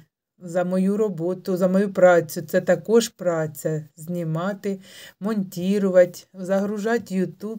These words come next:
Це також праця. І в такому віці вже, <laughs> знаєте, як сказати, все навчитися самій – оце все,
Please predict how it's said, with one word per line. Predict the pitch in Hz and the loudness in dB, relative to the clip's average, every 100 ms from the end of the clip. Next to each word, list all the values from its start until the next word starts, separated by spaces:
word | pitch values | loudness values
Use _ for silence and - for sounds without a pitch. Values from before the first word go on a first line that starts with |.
| - | -6
Це | 190 | -4
також | 185 190 190 254 247 | 0 -2 0 0 0
праця. | - 175 165 156 156 165 156 156 - - - - | -4 -2 0 -2 -4 -6 -6 -10 -20 -20 -20 -14
І | |
в | 185 | 0
такому | 214 202 240 226 - 180 | 0 6 4 4 0 -2
віці | 185 262 302 - 190 | 2 4 2 2 2
вже, | 180 196 202 - 165 240 | 2 0 0 -4 -12 -10
<laughs> | 277 269 226 | -8 -8 -8
знаєте, | 165 175 226 247 180 | -4 0 0 6 6
як | 170 | 6
сказати, | - 185 170 170 165 170 | 2 2 4 2 0 -8
все | 151 214 226 | -2 4 4
навчитися | 208 185 - 208 190 202 190 190 180 175 - | 4 0 0 -4 -2 -2 4 6 6 4 -4
самій – | - 190 175 180 254 370 320 - | -2 0 2 2 2 2 0 -2
оце | 180 180 170 | -4 2 0
все, | 160 - 180 160 156 | 0 2 2 2 -2